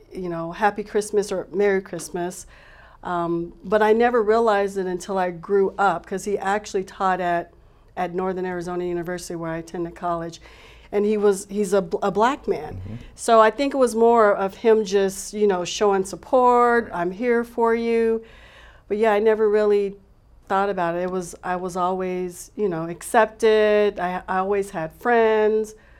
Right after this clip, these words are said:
Speaker 1: I played sports and all of those things. So it was
Speaker 2: It's cool.
Speaker 1: It's different out here, 'cause, like, you know, talking to you a little bit earlier about the, um, the other project I was telling you about,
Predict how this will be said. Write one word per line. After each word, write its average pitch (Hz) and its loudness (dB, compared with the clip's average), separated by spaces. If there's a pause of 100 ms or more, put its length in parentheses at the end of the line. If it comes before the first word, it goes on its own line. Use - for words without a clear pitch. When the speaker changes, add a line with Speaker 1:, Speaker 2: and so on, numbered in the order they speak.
(200)
Speaker 1:
I 185 -10
played 180 -8
sports 214 0
and 165 -6 (400)
all 190 -2
of 190 -4
those 196 -6
things. 170 -8
So 180 -6
it - -8
was 180 -12 (680)
Speaker 2:
It's - -20
cool. 104 -12
Speaker 1:
It's 277 2
different 277 2
out 190 2
here, 180 -6
'cause, 208 -2
like, 214 2
you 214 2
know, 202 2
talking 214 0
to 214 -8
you 202 2
a 190 -2
little 196 -2
bit 190 -2
earlier 196 -4
about 175 -4 (480)
the, 190 -2
um, 170 -2 (160)
the 190 -2
other 208 4
project 202 0
I 180 2
was 185 -8
telling 196 0
you 185 -2
about, 170 -2